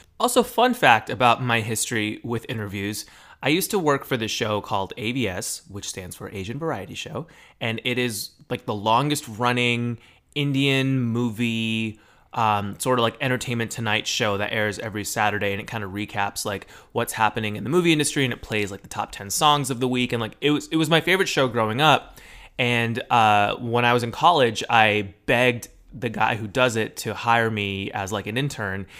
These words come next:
And so he hired me as an intern, ended up working out, and I started, I basically worked there for the summer and kinda worked my way up, and it was such an amazing experience, and,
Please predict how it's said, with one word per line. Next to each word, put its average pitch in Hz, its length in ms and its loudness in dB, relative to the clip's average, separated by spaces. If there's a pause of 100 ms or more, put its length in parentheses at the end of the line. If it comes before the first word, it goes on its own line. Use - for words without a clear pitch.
(260)
And 127 160 -2
so 123 400 8
he 117 140 -4
hired 151 200 6
me 190 80 2
as 170 120 0
an 156 80 2
intern, 127 360 0
ended 127 220 0
up 139 140 0
working 113 260 0
out, 107 260 2
and 110 120 -2
I 101 160 0 (300)
started, 120 440 2 (100)
I 117 140 0
basically 120 340 0
worked 110 260 -2
there 107 100 -2
for 110 120 -8
the 104 80 -6
summer 156 300 4
and 139 80 0
kinda 110 160 -4
worked 107 180 -2
my 110 120 -2
way 107 160 2
up, 113 140 4
and 110 100 -2
it - 20 -6
was 110 100 -6
such 143 200 -4
an 151 60 0
amazing 107 360 -2
experience, 101 480 -6
and, 104 220 -8